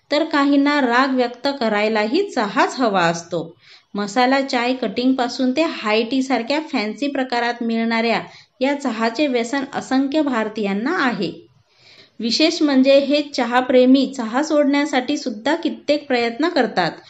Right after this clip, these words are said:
म्हणूनच आज आपण एक महिना चहा सोडल्यास नेमकं शरीरात काय बदलू शकेल, हे पाहूया.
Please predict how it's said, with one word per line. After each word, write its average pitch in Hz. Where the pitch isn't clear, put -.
म्हणूनच 220
आज 226
आपण 214
एक 262
महिना 262
चहा 226
सोडल्यास 254
नेमकं 233
शरीरात 240
काय 220
बदलू 262
शकेल, 240
हे 330
पाहूया. 196